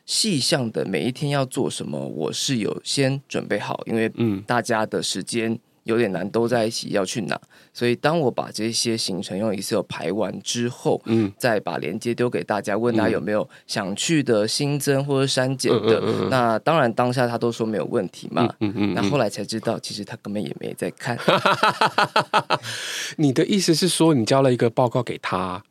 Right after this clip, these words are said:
Speaker 2: 他完全没看，就说 OK，结果后来直到现场的时候才发现，完全就是把你的那个东西都推翻，然后还硬要加自己的意见，很多备注这样子。
Speaker 1: 我觉得他没有加很多意见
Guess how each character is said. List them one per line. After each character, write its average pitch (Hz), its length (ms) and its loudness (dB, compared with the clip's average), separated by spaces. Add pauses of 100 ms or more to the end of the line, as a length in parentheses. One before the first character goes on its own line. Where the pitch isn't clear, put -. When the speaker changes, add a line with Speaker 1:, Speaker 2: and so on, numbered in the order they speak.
(100)
Speaker 2:
他 - 140 -8
完 110 140 0
全 101 120 -8
没 92 120 -4
看， 107 180 -6
就 110 120 -4
说 101 180 -4
OK， 110 560 -6 (400)
结 113 100 -2
果 107 160 2
后 120 140 -2
来 95 200 -2
直 - 200 -4
到 107 120 0
现 104 220 -2
场 92 120 -4
的 87 40 -6
时 - 80 -8
候 101 60 -4
才 92 160 -4
发 92 160 -8
现， 92 280 -8 (260)
完 98 320 -6
全 87 460 -6
就 95 300 0
是 87 480 0 (160)
把 98 160 0
你 107 160 2
的 87 140 -4
那 95 100 -2
个 92 80 -2
东 95 180 -2
西 101 120 -2
都 101 80 0
推 92 260 -2
翻， 87 220 0 (160)
然 87 120 -4
后 98 80 -6
还 90 120 -2
硬 101 140 -2
要 92 340 0
加 95 240 0
自 107 100 -6
己 90 60 -4
的 - 100 -10
意 95 160 -6
见， 87 160 -4
很 85 140 -6
多 107 120 4
备 110 200 0
注 90 320 -2
这 90 80 0
样 87 120 -4
子。 - 200 -12 (1080)
Speaker 1:
我 135 120 0
觉 123 100 2
得 139 80 8
他 170 200 2
没 170 80 4
有 123 120 4
加 113 220 0
很 - 220 -4
多 87 180 0
意 98 200 -6
见 - 180 -2